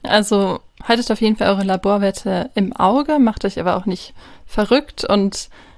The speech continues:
vertraut da auch auf die Meinung des jeweiligen Arztes, beziehungsweise wenn ihr euch unsicher seid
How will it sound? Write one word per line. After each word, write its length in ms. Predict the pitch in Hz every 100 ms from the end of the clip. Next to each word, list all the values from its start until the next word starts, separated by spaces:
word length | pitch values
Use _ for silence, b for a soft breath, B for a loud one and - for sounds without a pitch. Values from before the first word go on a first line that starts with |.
| b
vertraut 480 | - 214 - 202 220
da 200 | 208 180
auch 80 | 185
auf 140 | 185
die 100 | -
Meinung 420 | 202 180 196 190 180
des 220 | - -
jeweiligen 440 | 190 185 185 180
Arztes, 400 | 185 202 - 233
beziehungsweise 560 | - - 202 202 196 180
wenn 100 | 190
ihr 80 | 185
euch 160 | -
unsicher 420 | 202 202 196 190 180
seid 400 | 180 196 -